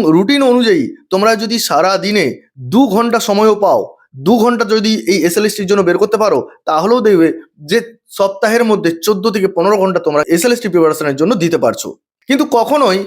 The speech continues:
এটা করা উচিত নয় যে আমি সপ্তাহে একটা দিনই ফাঁকা পাচ্ছি, একটা দিনই সময় পাচ্ছি, সেই দিনটাই শুধুমাত্র এসএলএসটির জন্য পড়বো, তাহলে কিন্তু সেটা ফলপ্রসূ হবে না। তো এই জন্য প্রয়োজন যে যত ব্যস্ততা থাকুক না কেন,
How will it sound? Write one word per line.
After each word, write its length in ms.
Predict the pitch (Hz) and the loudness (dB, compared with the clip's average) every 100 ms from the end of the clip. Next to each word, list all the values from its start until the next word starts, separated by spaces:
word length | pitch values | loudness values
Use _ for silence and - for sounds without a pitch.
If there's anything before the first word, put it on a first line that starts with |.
| - _ - | -12 _ -4
এটা 220 | 214 277 | -2 0
করা 220 | 254 247 | 0 2
উচিত 240 | 240 226 214 | 0 -2 -2
নয় 220 | 190 185 185 - | 0 0 -2 -4
যে 100 | 208 - - | -4 -4 -4
আমি 160 | 190 208 | -2 -2
সপ্তাহে 500 | 226 196 196 226 226 214 | 0 -2 0 0 0 2
একটা 280 | 180 185 233 | 0 0 0
দিনই 220 | 240 247 | 0 0
ফাঁকা 240 | 233 196 | 0 -2
পাচ্ছি, 300 | 220 214 214 226 | 0 0 -2 0
একটা 260 | 165 165 220 | 0 0 -2
দিনই 200 | 214 233 | 0 0
সময় 260 | 226 208 208 | 0 0 0
পাচ্ছি, 220 | 208 214 | -4 -6
সেই 280 | - - 185 | -10 -8 -6
দিনটাই 380 | 170 196 202 233 | -2 0 0 -2
শুধুমাত্র 360 | 214 196 196 196 | -2 -2 0 -2
এসএলএসটির 480 | 180 185 185 180 170 | 0 -2 -2 -4 -2
জন্য 120 | 175 | 0
পড়বো, 280 | 180 160 151 - _ | 0 0 -2 -4 _
তাহলে 240 | - 190 226 | -4 -2 -2
কিন্তু 180 | 214 202 | -2 -2
সেটা 200 | 196 190 208 | -2 -4 -2
ফলপ্রসূ 500 | 170 165 165 175 170 | 0 0 0 -2 0
হবে 200 | 127 131 | 0 2
না। 120 | 151 127 - _ _ - - | 0 -2 -6 _ _ -20 -6
তো 80 | - - | -4 0
এই 160 | 220 233 | 0 0
জন্য 180 | 262 277 294 277 - | 0 2 0 -2 0
প্রয়োজন 400 | 220 247 220 220 247 - | 2 2 0 -2 -6 -8
যে 100 | 190 202 | -4 -4
যত 280 | 135 175 185 269 | -2 -2 0 0
ব্যস্ততা 400 | 214 202 233 240 247 | 0 0 0 0 0
থাকুক 300 | 202 202 220 | -2 -2 0
না 100 | 226 | 0
কেন, 200 | 214 | 0